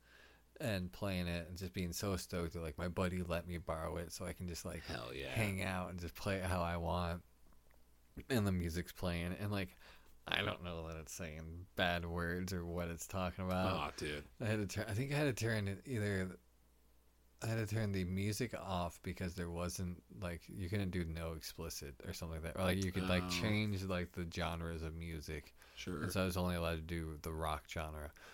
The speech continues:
Speaker 1: which is funny now looking at it because of
Speaker 2: Yeah.
Speaker 1: all the punk shit that was playing on it and how it was just as bad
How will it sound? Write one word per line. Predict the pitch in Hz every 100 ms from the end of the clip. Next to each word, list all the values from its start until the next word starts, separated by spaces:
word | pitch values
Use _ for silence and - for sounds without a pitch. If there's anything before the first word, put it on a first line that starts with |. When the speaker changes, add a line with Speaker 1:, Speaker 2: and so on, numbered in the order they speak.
| - -
Speaker 1:
which | 110 -
is | -
funny | - 151 170 117
now | 120 113 98
looking | 95 98 - 90
at | 80 80 80
it | 82 -
because | - 87 90 87
of | 80
Speaker 2:
Yeah. | 82
Speaker 1:
all | 90
the | 90
punk | - - 95 92
shit | - 95 82
that | 82
was | 82 -
playing | - 92 92
on | 85 82
it | 78
and | 92
how | 85 92
it | 92
was | 87 85
just | - 160 -
as | 98
bad | - 90 92 87 80